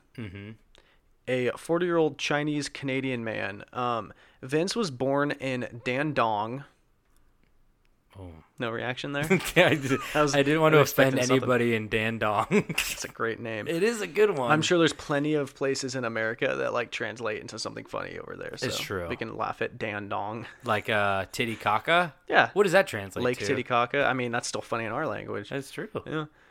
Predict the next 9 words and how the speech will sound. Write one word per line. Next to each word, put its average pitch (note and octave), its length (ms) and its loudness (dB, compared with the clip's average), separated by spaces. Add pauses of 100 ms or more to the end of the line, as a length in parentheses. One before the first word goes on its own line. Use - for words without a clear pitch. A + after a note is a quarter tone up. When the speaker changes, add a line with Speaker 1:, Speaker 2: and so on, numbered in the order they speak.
(160)
Speaker 2:
Um, B2 560 0
Speaker 1:
Probably E3+ 280 4
only F3+ 260 2
in G#2 100 0
our F#2+ 160 -2
language. F2 600 -8
Speaker 2:
<laughs> - 440 -14 (1040)
Yeah, B2+ 120 -2
probably. A2 320 -2